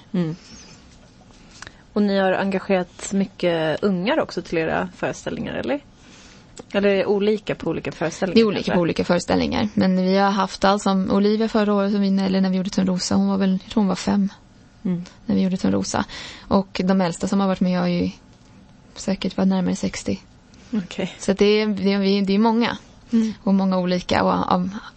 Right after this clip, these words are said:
Speaker 2: från olika, hela Sverige kommer ju folk. Och, "Ja, nu är jag i Stockholm, jag vill göra musikal." Och så hittar de oss.
Speaker 1: Mm. Har ni inte haft någon sån här manager som kan göra allt sånt där och fixa?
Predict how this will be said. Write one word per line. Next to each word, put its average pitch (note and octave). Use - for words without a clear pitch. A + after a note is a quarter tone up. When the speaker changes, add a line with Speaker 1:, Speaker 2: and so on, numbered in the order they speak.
Speaker 2:
från F#3+
olika, F#3+
hela F#3+
Sverige G#3+
kommer -
ju G#3+
folk. -
Och, -
"Ja, C4
nu B3+
är B3
jag A3
i -
Stockholm, G#3
jag F#3+
vill F#3
göra F#3
musikal." G3+
Och F#3+
så G3+
hittar F#3+
de -
oss. -
Speaker 1:
Mm. E3+
Har A3+
ni A3
inte G3+
haft C#4
någon G#3+
sån F#3+
här F3+
manager F3+
som D#3
kan G3
göra F3+
allt D#3+
sånt D3
där C#3+
och A#2+
fixa? -